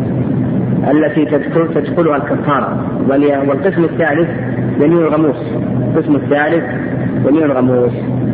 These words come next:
فالقسم الأول لغو اليمين، هذا لغو اليمين يدخل تحته صور. الصو-، الصورة الأولى من لغو اليمين ما يجي على لسان الشخص بلا قصد، كما ورد عن عائشة رضي الله تعالى عنها،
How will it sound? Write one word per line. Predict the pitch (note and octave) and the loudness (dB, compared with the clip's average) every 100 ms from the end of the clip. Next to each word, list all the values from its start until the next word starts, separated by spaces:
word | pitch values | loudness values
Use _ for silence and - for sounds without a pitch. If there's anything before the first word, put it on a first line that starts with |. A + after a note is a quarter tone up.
| - - - | -2 -2 -2
فالقسم | D3 C#3+ D3 D3+ - G3+ G3+ | 0 2 0 0 0 0 2
الأول | E3+ - E3 C#3 C3+ C3 C3 G2+ - - - B2+ | 0 2 0 2 2 2 -2 -4 -4 -2 -2 0
لغو | D3+ F#3 E3+ | 2 2 2
اليمين، | D#3 D3 D3+ C#3 C#3 - - - - - - D#3 | 4 4 4 4 2 0 -2 -2 -2 -2 -2 0
هذا | F3 E3 | 0 0
لغو | E3+ E3 | 0 2
اليمين | D#3 C#3+ F3+ G3 B2 | 2 4 4 2 0
يدخل | F3+ G3 F#3 F3 | -2 0 -2 -2
تحته | D#3+ - C#3+ E3 E3 - - | -2 -2 2 2 2 -2 -2
صور. | F#3+ C3+ - - - - - - - - - | 2 2 0 -4 -4 -4 -4 -2 -2 -2 -2
الصو-، | - - G#3 - | -2 2 2 2
الصورة | - G#3 G3+ G3 | 0 0 0 0
الأولى | E3 F#3 E3 D3 D#3+ C#3+ | -2 2 2 2 0 2
من | D3 | 2
لغو | D#3+ D3+ | 2 2
اليمين | C#3 C3 C3+ D#3 E3 - - - - - B2+ | 2 4 4 2 0 -2 -4 -2 -2 -2 0
ما | D#3 F3+ | 2 2
يجي | E3 F3 | 2 2
على | D#3 D#3+ D3+ | 2 2 0
لسان | F3 D#3+ | 2 0
الشخص | C3 E3+ - C3 B2+ | 0 -2 -4 -6 -2
بلا | E3+ D3+ | 0 0
قصد، | B2+ - - - - - - - - - - - F#3+ | -2 -4 -6 -4 -2 -2 -2 -2 -2 0 0 0 2
كما | G3 | 2
ورد | E3+ D3+ C3+ | 2 0 0
عن | C3+ | 0
عائشة | C#3+ D3 - B2+ | 0 0 0 -2
رضي | B2+ | 0
الله | B2 C3 B2+ A#2 | 2 2 2 0
تعالى | B2 C3+ A#2+ | -2 0 0
عنها، | A2+ C3+ D#3 F3 - | 2 2 0 -2 -4